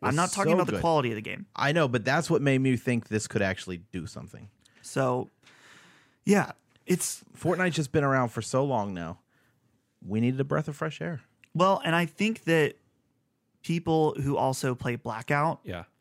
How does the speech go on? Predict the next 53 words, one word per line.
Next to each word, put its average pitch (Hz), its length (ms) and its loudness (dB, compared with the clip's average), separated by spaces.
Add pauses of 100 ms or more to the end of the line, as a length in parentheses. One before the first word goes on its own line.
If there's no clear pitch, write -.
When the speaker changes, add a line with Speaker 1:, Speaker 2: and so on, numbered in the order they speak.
Speaker 1:
are 123 140 0
bored 120 300 -4
with - 160 -10
it - 220 -6
Speaker 3:
Yeah. 98 180 -8
Speaker 1:
because 127 240 -8
they - 80 -4
Speaker 2:
Yeah. 120 80 -4
Speaker 1:
don't 127 180 -2
update 117 380 -6
it. 95 160 -12 (340)
Speaker 2:
No. 92 160 -6
Speaker 1:
And 135 140 2
overall, 156 640 2 (580)
compared 151 460 -2
to - 120 0
Apex, 170 560 -2
it's 123 160 -6
bland. 120 460 -8 (200)
Speaker 2:
Yeah. - 100 -10 (260)
And 247 100 -2
they - 40 4
Speaker 1:
Like - 60 4
Speaker 2:
got 214 100 2
weird 220 220 2
stuff. 214 320 0
Like, 127 180 2
you 160 60 0
just 170 220 -4
go 143 160 2
into 147 160 2
a 127 40 4
building 123 360 2
and 110 100 0
there's 98 160 -4
zombies 98 400 -2
in 78 100 -12
there 76 120 -12
for - 140 -14
no 92 100 -6
reason. 82 400 -8 (100)
Speaker 1:
Yeah. 113 340 0 (440)
Speaker 2:
That - 100 -12
just, - 160 -18
I - 40 -10
don't 170 80 -6
Speaker 3:
Hey, 202 80 0
Speaker 2:
know. 143 80 -4
Speaker 3:
there's 170 140 -2
zombies 233 340 -2
in 185 60 -2
there 156 180 0
'cause, 131 320 -4